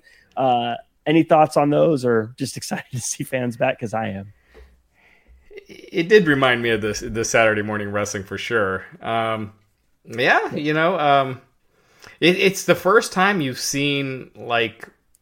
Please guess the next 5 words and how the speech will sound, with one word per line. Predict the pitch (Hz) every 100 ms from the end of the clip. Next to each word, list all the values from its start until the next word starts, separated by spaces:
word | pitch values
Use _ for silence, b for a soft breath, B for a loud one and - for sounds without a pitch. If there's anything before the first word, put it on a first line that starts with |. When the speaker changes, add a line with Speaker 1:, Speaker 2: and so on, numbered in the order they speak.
| _ _
Speaker 2:
wrestlers | 113 120 - 135 127
promoting | - 117 117 117 117 113 113
a | -
certain | - - 139 - 110 - _ _ - -
market, | 127 123 113 90